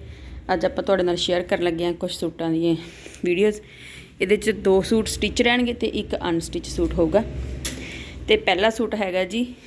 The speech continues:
ਜਾਰਜਟ ਫੈਬਰਿਕ 'ਤੇ। ਤੇ ਇਹ ਦੇਖੋ ਇੱਦਾਂ, ਇਹ ਹੈਗੀ ਹੈ ਸ਼ਰਟ।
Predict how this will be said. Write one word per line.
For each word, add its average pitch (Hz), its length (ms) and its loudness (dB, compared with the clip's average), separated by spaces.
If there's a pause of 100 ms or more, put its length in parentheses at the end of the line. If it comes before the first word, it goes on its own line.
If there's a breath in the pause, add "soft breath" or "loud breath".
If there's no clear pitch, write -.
(260 loud breath)
ਜਾਰਜਟ 160 460 2
ਫੈਬਰਿਕ 214 400 2
'ਤੇ। 226 160 -2 (1120 loud breath)
ਤੇ 185 320 0 (560 loud breath)
ਇਹ - 140 -4
ਦੇਖੋ 165 280 -4
ਇੱਦਾਂ, 165 200 -10 (1900 soft breath)
ਇਹ 180 200 0
ਹੈਗੀ 165 240 0
ਹੈ 165 80 0
ਸ਼ਰਟ। 170 500 0